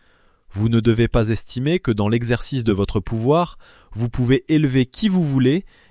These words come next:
et en abattre comme bon vous semble. Les serviteurs de Dieu n'ont pas reçu ce pouvoir.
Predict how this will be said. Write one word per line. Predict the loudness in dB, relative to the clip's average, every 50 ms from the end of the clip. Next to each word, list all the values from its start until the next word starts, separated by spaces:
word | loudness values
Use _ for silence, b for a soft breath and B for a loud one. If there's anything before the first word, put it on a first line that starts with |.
| b b
et | 0 2
en | 2 2 2
abattre | 0 0 2 2 2 2 0 -4 -6
comme | 0 0 0 0 0
bon | 0 0 0 0 0
vous | -2 -4 -6
semble. | -4 -4 -4 -4 -4 -4 -6 -6 -8 -10 -14 _ _ _ _ _ _ _ _ _ _
Les | -4 -2 0
serviteurs | 0 0 0 0 -2 -2 0 0 0 2 2
de | 0 0
Dieu | 2 2 2 2
n'ont | 2 0 -2 -2
pas | 0 2 2 2
reçu | 2 0 0 0 -4 -4
ce | -4 -4
pouvoir. | -4 -4 -6 -8 -6 -4 -4 -4 -6 -8 -12 -16 -20